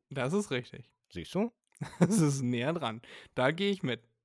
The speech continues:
Speaker 2: Ja,
Speaker 1: Ja,
Speaker 2: und
Speaker 1: ich
Speaker 2: dann,
Speaker 1: wollte
Speaker 2: ne, hatten wir ja schon, ne, den Politkreis, äh, und A F D und Linke nehmen sich so gut wie gar nichts.
Speaker 1: <laughs>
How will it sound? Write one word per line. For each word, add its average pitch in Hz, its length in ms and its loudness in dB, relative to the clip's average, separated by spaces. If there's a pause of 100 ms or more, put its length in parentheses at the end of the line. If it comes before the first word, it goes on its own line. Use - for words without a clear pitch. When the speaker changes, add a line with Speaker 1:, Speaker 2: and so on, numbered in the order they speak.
(1000)
Speaker 2:
Ja, 123 140 0
Speaker 1:
Ja, - 0 -
Speaker 2:
und 190 140 4
Speaker 1:
ich - 40 2
Speaker 2:
dann, - 40 4
Speaker 1:
wollte 190 200 6
Speaker 2:
ne, 180 400 2
hatten 175 220 2
wir 170 80 4
ja 180 160 2
schon, 208 380 2
ne, 160 140 2
den 135 200 2
Politkreis, 165 960 -2
äh, 165 280 2
und 147 300 2
A 143 160 2
F 120 140 -4
D 156 220 2
und 139 180 2
Linke 156 320 2
nehmen 160 260 6
sich 101 200 -2
so 101 120 -2
gut 98 220 -6
wie 90 60 -10
gar 90 200 -8
nichts. 76 440 -14
Speaker 1:
<laughs> - 40 -20